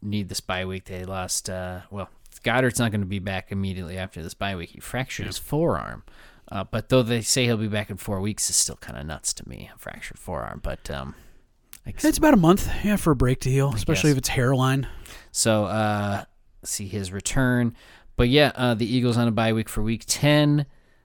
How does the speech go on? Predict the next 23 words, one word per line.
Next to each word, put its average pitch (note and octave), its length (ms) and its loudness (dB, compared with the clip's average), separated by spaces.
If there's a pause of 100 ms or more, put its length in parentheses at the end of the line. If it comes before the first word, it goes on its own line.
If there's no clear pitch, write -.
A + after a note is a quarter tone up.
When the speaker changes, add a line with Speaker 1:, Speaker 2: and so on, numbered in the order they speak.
(540)
Speaker 1:
leaves B2+ 300 0
me B2+ 180 6
with, A#2+ 280 2
uh, A#2 280 4
well, C3+ 140 0
let's, C3 260 -4
one D3+ 220 4
more C#3 120 10
game A#2 200 4
here A2 120 2
we'll F#2+ 160 -4
talk G2+ 220 -4
about F2+ 220 -2
before F2 240 -6
the F2 100 -12
bye, G2 600 -2 (180)
or G#2+ 140 0
the G2 120 -8
bi-, A#2 220 0
the G#2+ 120 2
break, G2+ 440 0 (100)
our A2 140 2
break, F#2 380 -4